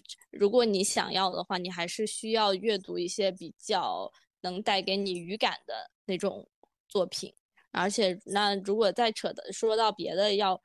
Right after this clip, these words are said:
要有怎，怎么样的，呃，更有代入感啊，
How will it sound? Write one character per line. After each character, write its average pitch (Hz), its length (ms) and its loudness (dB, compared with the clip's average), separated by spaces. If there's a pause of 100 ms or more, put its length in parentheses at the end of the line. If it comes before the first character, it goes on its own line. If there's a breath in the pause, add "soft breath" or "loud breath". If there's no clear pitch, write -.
(200 loud breath)
要 220 160 2
有 185 220 2
怎， - 160 -14 (180)
怎 180 160 -2
么 - 60 -6
样 190 200 2
的， 185 240 4 (360 loud breath)
呃， 185 180 0
更 202 300 -2
有 190 140 0
代 240 220 4
入 202 160 2
感 190 160 0
啊， - 220 -4